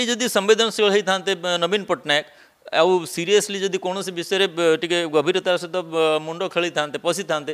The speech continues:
ଏଇ ସମସ୍ୟା ଆସିନଥାନ୍ତା। ଆଜି ଏଇ ପ୍ରକାର କୁମ୍ଭୀର କାନ୍ଦଣା ଦେଖେଇବାର କିଛି ଦରକାର ହିଁ ନାହିଁ। କେବଳ ଏଇଟା ହିଁ ନାହିଁ, ବହୁତ ବିଷୟରେ ଓଡ଼ିଶାକୁ ଏତେ ବର୍ବାଦ କରିଛନ୍ତି. ଆପଣମାନେ ଦେଖିବେ, ଓଡ଼ିଶାବାସୀ ଦେଖିବେ, ମ-, ଆମମାନେ ତ, ମ-, ବହୁତ ଦିନ ହେଲା, ମୁଁ ତ ହେଲା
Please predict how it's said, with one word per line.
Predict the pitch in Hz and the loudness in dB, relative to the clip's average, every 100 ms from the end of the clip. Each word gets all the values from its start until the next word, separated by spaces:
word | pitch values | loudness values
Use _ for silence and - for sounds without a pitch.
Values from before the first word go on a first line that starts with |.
| - _ _ _ 247 | -12 _ _ _ -8
ଏଇ | 277 | -4
ସମସ୍ୟା | 247 262 302 262 | -2 -2 2 4
ଆସିନଥାନ୍ତା। | 190 302 311 240 180 131 | 4 2 -4 0 0 2
ଆଜି | 113 139 175 | 4 4 2
ଏଇ | 240 | -4
ପ୍ରକାର | 202 220 226 214 | -4 -4 -4 -4
କୁମ୍ଭୀର | 196 202 214 | -4 -4 -4
କାନ୍ଦଣା | 196 190 196 | -4 -6 -4
ଦେଖେଇବାର | 175 165 180 185 | -4 -4 -4 -4
କିଛି | 180 | -4
ଦରକାର | 143 139 170 175 | -2 0 4 4
ହିଁ | 220 | 4
ନାହିଁ। | 214 143 - _ _ _ _ _ _ _ | 0 -2 -10 _ _ _ _ _ _ _
କେବଳ | 117 123 147 | -6 -4 -2
ଏଇଟା | 131 165 | 0 -2
ହିଁ | 165 175 | -2 -4
ନାହିଁ, | 170 214 262 _ _ _ | -4 -6 -8 _ _ _
ବହୁତ | 107 113 135 185 160 | -8 -6 -4 -6 -6
ବିଷୟରେ | 135 - 127 151 196 - | -10 -6 -4 -4 -8 -12
ଓଡ଼ିଶାକୁ | 113 117 127 147 135 | -12 -10 -8 -8 -8
ଏତେ | 113 151 | -10 -8
ବର୍ବାଦ | 117 117 127 123 | -6 -2 -2 -2
କରିଛନ୍ତି. | 131 107 139 147 240 - - | -8 -12 -14 -12 -14 -14 -12
ଆପଣମାନେ | 127 190 185 196 180 | -10 -8 -10 -10 -10
ଦେଖିବେ, | 165 180 190 | -10 -8 -8
ଓଡ଼ିଶାବାସୀ | 165 156 170 165 160 151 | -8 -8 -6 -6 -8 -10
ଦେଖିବେ, | 151 156 175 - - _ 113 | -10 -10 -10 -14 -20 _ -8
ମ-, | 120 117 | -4 -2
ଆମମାନେ | 131 143 156 156 | -2 -4 -4 -4
ତ, | 147 | -4
ମ-, | 170 156 139 135 131 127 123 | -4 -4 -6 -2 -2 -2 -4
ବହୁତ | 131 143 | -6 -6
ଦିନ | 151 147 | -6 -4
ହେଲା, | 156 165 120 123 | -2 -4 -6 -10
ମୁଁ | 117 127 120 | -8 -10 -4
ତ | |
ହେଲା | 135 135 | -2 0